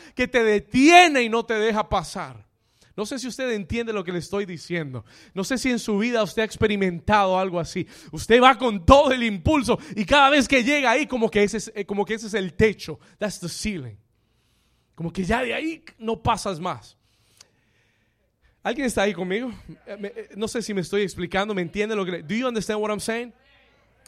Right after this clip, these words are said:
Tú puedes hasta cierto punto, pero ya después no tienes la fuerza para hacerlo más. Hay gente que, que, que le da, que hay un estancamiento económico. Hay gente que tiene un estancamiento,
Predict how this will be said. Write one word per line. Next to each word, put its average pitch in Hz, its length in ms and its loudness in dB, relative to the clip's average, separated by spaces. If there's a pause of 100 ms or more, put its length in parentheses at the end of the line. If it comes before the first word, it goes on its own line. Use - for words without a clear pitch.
(440)
Tú 226 180 -2
puedes 254 520 8
hasta 208 260 -4
cierto 226 460 -4
punto, 254 500 0 (240)
pero 180 160 -8
ya 208 220 -6
después 208 280 -4
no 196 140 -6
tienes 202 260 -6
la 170 140 -8
fuerza 170 500 -10
para 143 140 -14
hacerlo 127 380 -16
más. - 580 -20 (2000)
Hay 185 120 -4
gente 247 220 -4
que, - 420 -8
que, 196 220 -6
que 185 140 -4
le 180 100 0
da, 190 220 0
que 196 160 -6
hay 208 100 0
un 254 100 -4
estancamiento 208 1000 -4
económico. 175 840 -6 (200)
Hay 180 120 -4
gente 240 220 -4
que 220 80 -2
tiene 240 240 -4
un 247 80 -6
estancamiento, 220 880 -2